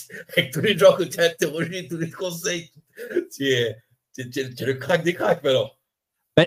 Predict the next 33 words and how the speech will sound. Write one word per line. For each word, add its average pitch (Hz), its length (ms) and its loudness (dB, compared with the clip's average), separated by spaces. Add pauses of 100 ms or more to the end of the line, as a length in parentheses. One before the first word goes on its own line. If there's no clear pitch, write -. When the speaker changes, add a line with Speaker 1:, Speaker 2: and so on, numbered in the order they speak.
Speaker 2:
c'est, 139 280 4
c'est 131 120 8
un 120 100 10
peu, 202 260 10
c'est 143 140 6
un 127 80 10
peu 120 100 6
le 208 60 6
problème, 139 440 8 (140)
je 123 320 8
te 127 140 4
dirais. 131 380 4 (180)
C'est 143 160 4
que, 143 140 4
euh, 135 440 8
j'ai 127 200 4
tellement 208 380 4
parlé 170 360 4
de, 135 680 6
de 123 120 2
Disney 135 320 0
World 139 280 4
pendant, 120 440 2
euh, 104 160 0 (480)
euh, 104 140 0
des 127 160 2
mois 147 280 4
et 135 60 2
des 127 120 0
mois 135 220 4
dans 127 100 0
le 117 60 0
podcast 170 520 -2